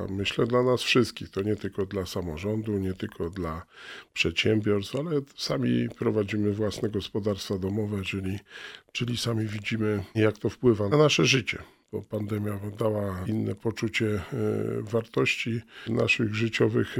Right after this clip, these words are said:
bo nie mogliśmy się spotykać, e, choroby najbliższych, byliśmy pozamykani. Dzisiaj patrzymy na Ukrainę i patrzymy na to z przerażeniem.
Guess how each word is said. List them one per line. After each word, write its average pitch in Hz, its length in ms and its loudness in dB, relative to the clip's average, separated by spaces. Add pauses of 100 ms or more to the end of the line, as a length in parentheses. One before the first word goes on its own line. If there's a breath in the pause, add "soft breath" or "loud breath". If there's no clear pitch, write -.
bo 110 220 0
nie 107 140 0
mogliśmy 104 400 -2
się - 140 -2
spotykać, 107 760 -4
e, 104 280 0
choroby 107 800 4
najbliższych, 104 960 0
byliśmy 107 440 0
pozamykani. 104 1120 0 (140)
Dzisiaj 107 420 -2
patrzymy 107 520 0
na 101 380 -4 (220 soft breath)
Ukrainę 107 600 2 (180)
i 101 300 -2 (120)
patrzymy 110 360 2
na 107 100 0
to 104 160 -4
z - 80 -6
przerażeniem. 117 800 6